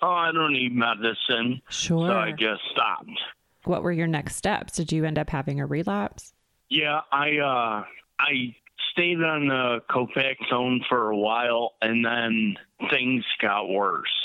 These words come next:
Speaker 1: And then my eyes started acting up and, uh,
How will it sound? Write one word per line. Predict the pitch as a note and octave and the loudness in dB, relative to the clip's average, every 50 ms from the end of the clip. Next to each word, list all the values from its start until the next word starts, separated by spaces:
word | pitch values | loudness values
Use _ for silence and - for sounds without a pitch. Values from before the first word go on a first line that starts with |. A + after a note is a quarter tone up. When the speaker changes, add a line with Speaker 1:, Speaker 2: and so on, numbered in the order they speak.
| - - _ _ _ - - | -4 -8 _ _ _ -8 -4
Speaker 1:
And | G2+ A2+ A#2+ | 0 0 2
then | A#2+ A#2+ A#2 A2+ | 2 2 2 2
my | A2 A2+ A2 G#2+ G2+ G2+ G2 F#2+ F#2 E2+ - _ _ - | 2 2 2 2 2 2 2 0 -2 -2 -6 _ _ 2
eyes | B2+ C3+ C#3 B2+ A#2+ A#2+ A#2+ A2 G2+ - - - - | 2 2 2 0 0 0 0 -2 -2 -4 -4 -4 -2
started | - A2+ A2 A#2 A2+ A2 G2+ G#2 G2+ G2+ F#2 F2 F#2 F2 - - - _ - | 0 2 2 2 2 0 0 0 0 0 0 -2 -4 -6 -6 -8 -16 _ -2
acting | - A#2+ A2+ G2+ F2+ - - - G#2 G2 G2 | 0 0 0 0 -4 -6 -2 -2 0 0 0
up | G2 G2+ G2 F2+ E2+ _ _ _ _ _ - - - - _ _ _ | 0 0 0 -2 -2 _ _ _ _ _ -20 -20 -20 -20 _ _ _
and, | - - A2+ A#2 A2+ G#2+ G#2+ G#2+ G#2 | -2 -2 0 0 2 0 2 2 2
uh, | G#2 G#2 G2+ G2 F#2+ F#2+ F#2+ | 2 2 2 2 0 0 -2